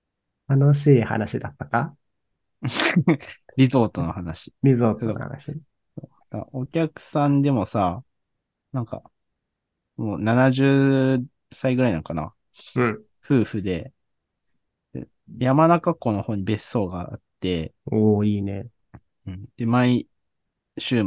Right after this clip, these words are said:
Speaker 1: 末は、そっちの方行って、ゴルフしてるみたいな。
Speaker 2: う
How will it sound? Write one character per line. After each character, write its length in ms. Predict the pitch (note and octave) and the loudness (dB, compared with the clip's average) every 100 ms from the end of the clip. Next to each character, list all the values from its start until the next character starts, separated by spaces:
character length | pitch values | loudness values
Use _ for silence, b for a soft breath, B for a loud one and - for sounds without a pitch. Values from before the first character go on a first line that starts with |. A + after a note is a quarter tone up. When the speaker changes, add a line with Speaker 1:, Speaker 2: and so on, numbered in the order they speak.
| F2+ | -2
Speaker 1:
末 140 | - F#2+ | -4 0
は、 320 | G2 F2 B2+ - _ _ _ | 2 2 -2 -16 _ _ _
そ 140 | - | -8
っ 80 | A#2 | -8
ち 140 | - G#2 | -6 -6
の 80 | |
方 180 | G2+ G2+ | -4 -6
行 80 | F#2 | -6
っ 40 | - - | -12 -2
て、 320 | D#3+ C3+ - _ _ _ _ - | 2 2 -2 _ _ _ _ 0
ゴ 60 | |
ル 80 | F2+ | 0
フ 260 | - F2 - _ _ _ _ _ _ _ _ _ | -2 -12 -12 _ _ _ _ _ _ _ _ _
し 120 | - | -16
て 140 | - | -10
る 80 | F2 | -8
み 80 | - | -10
た 120 | - | -14
い 80 | - _ _ _ _ | -20 _ _ _ _
な。 80 | |
Speaker 2:
う 40 | B2+ | 2